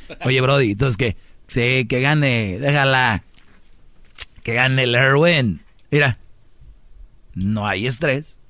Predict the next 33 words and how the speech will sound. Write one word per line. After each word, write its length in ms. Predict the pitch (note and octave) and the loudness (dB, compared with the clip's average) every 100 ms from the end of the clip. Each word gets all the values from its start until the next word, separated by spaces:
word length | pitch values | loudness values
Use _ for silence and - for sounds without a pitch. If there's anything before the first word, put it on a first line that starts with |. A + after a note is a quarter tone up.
| - - - - - - - - | -20 -20 -20 -20 -20 -20 -20 -20
no 200 | - - | -18 -12
hay 400 | - - B2+ C#3+ | -8 -4 0 2
enojo, 460 | E3 F3+ D3+ B2 D3+ - - - - - - | 4 4 2 0 -2 -8 -20 -20 -20 -20 -12
no 60 | - | -6
te 80 | G3+ | -2
pones 220 | A#3+ F3+ | 0 2
triste. 440 | - F3+ C3 - - - - - - - - - - - - | 2 2 0 -6 -16 -20 -20 -20 -20 -20 -20 -20 -20 -16 -8
Eso 160 | D3 | -4
es 20 | |
lo 80 | A#3+ | -2
que 100 | C#3+ | -2
quieres 220 | A2+ C#3+ A2+ | -2 -2 -2
evitar, 400 | G2+ D2+ D#3 B2 | -4 0 0 2
¿no? 200 | C3+ - | 0 -4
Al 80 | A2 | -4
tomar 220 | A#2+ C3+ | 0 0
esa 120 | B2+ | 0
decisión, 360 | A#2 F#2+ C#3 G2 | 0 0 0 -2
¡pum! 440 | - G#3 D3+ C2+ - - - - - - - - - | 2 2 2 -2 -10 -20 -20 -20 -20 -20 -20 -20 -6
Vámonos 320 | C3 C#3 B2+ | -2 0 0
al 120 | C3 | 0
aeropuerto. 580 | B2 B2 A#2 C3+ G2+ F2+ - - - - - - - - - - - - - - - - C6+ - - - | 0 0 0 0 0 -4 -8 -20 -20 -16 -14 -14 -16 -18 -18 -6 -4 -2 -2 -4 -4 -2 -2 -4 -20 -6
Ah, 260 | B2 C#3 C3+ _ - - - | -2 0 -2 _ -20 -20 -8
el 120 | A#2+ | -4
avión 360 | A#2 B2 C#3+ C#3+ | -2 0 0 0
se 260 | - B2 A2 | 0 0 0
retrasó 420 | A2+ G2 G#2+ C3 | -2 -4 -2 -2
unas 220 | B2+ A#2 | -2 -2
dos 180 | B2+ A#2+ | -2 -2
o 60 | |
tres 200 | A#2 C3 | -2 0
horas 240 | D3+ C#3 B2+ | 0 0 0
porque 480 | D#3+ F3 A#2+ C3 | 0 0 2 0